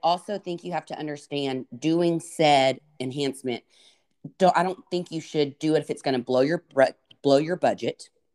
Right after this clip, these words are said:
if it's gonna cause, like, a marital issue. I do think that, I'm not saying you have to tell your husband everything. I don't know how every marriage works. I do like to tell Grant everything. Um, and so, you know, I, I think you need to proceed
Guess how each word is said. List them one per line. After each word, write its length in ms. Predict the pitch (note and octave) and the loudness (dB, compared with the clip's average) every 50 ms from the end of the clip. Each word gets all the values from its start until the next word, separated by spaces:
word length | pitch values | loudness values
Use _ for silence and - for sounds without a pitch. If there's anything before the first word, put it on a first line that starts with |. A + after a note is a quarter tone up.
| _ _ _ _ _ _ _ _ _ - | _ _ _ _ _ _ _ _ _ -8
if 120 | D3 D3 | -4 -2
it's 140 | D#3+ B2 - | -2 -2 -2
gonna 180 | - C#3 C#3 C3+ | -2 -2 -2 -2
cause, 420 | - C3+ C3+ C3 C3+ C#3 C3+ C3+ | 0 2 4 4 4 4 2 0
like, 140 | C3+ - - | -4 -4 -4
a 60 | C3 | -2
marital 340 | C#3 C3+ B2+ C3 C3+ C#3 C#3 - | -2 0 0 0 0 0 0 -2
issue. 300 | B2 A#2+ - - B2 A#2 | -4 -6 -6 -2 0 0
I 80 | A#2 | 0
do 180 | B2 B2 C3 C3 | 0 -2 -6 -6
think 280 | C3 - C#3 B2+ C3 | -6 -4 -6 -4 -2
that, 260 | - B2 A#2+ B2 - - _ - - - - - - | 0 0 0 -2 -4 -10 _ -20 -20 -20 -20 -6 0
I'm 80 | - B3+ | 4 4
not 140 | B3 - - | 4 4 4
saying 160 | A3+ G#3+ G#3 | 2 2 2
you 60 | G3+ | 2
have 80 | F#3 E3+ | 0 -2
to 60 | D#3+ | -2
tell 140 | - E3+ E3 | 0 2 2
your 160 | E3 D3+ D3+ | 2 2 0
husband 300 | E3 D3+ C3+ C3+ B2+ - - | -2 -2 -4 -4 -4 -2 -2
everything. 420 | C#3 C#3 D#3 D#3 - E3 D#3+ D3+ | -2 -2 -4 -4 -4 -2 -2 0
I 60 | D3 | 0
don't 120 | D3 D3 C3+ | 0 0 -2
know 100 | C#3+ C#3+ | -2 -2
how 180 | C#3 C3 - - | -2 -2 -2 0
every 500 | C3 C3+ C#3 B2 C#3 C#3 C#3 C3+ C3 B2+ - - | 0 0 0 0 0 -2 -2 -2 -2 -4 -6 -6
marriage 380 | B2+ A#2+ A#2+ B2+ C#3 C#3 C#3 | -4 -2 0 0 -2 -2 -2
works. 300 | C#3 D3+ D3+ D3 - - - | 0 0 0 0 0 -4 -6
I 120 | A#2+ B2+ C3 | -4 -4 -2
do 120 | B2+ C#3 | -2 0
like 200 | C3 C3+ - - | 0 0 0 0
to 80 | - - | -4 -14
tell 180 | - C3 A#2+ B2 | -8 -6 -6 -4
Grant 260 | A#2+ C3 C3 B2+ - - | -4 -4 -6 -6 -6 -6
everything. 580 | C3 B2+ C#3 C#3 C#3 C3+ D3+ D3+ D3+ D#3 D#3 _ _ _ _ _ _ _ _ - | -8 -6 -6 -6 -8 -6 -6 -6 -6 -6 -6 _ _ _ _ _ _ _ _ -2
Um, 460 | D3+ C#3+ C#3 B2+ A#2+ G#2 A2+ - - _ _ C#3+ | 0 0 0 0 -2 -2 -4 -6 -8 _ _ -4
and 140 | D3 C#3 C#3 | -4 -2 0
so, 520 | - D3 C#3 C3+ C3 B2+ B2 A#2+ F2 - _ _ _ - | 2 4 6 6 6 6 4 0 -2 -6 _ _ _ 2
you 120 | A3+ B3 | 4 6
know, 180 | A3+ G#3 G3+ - | 6 6 6 4
I, 140 | - E3 - E3 | 2 -2 -2 -4
I 60 | E3 | -4
think 220 | E3 F#3 F#3 - | -4 -4 -6 -6
you 80 | G3 F#3 | -4 -4
need 220 | F3 E3+ E3 E3 - | -4 -4 -4 -6 -6
to 220 | - E3+ D#3 D3 | -4 -4 -2 -4
proceed 760 | - - - D#3 D3 - - - D#3 D3+ D#3+ E3+ F#3 F#3 | -4 -4 -4 -4 -4 -4 -6 -6 -6 -4 -2 -2 -4 -4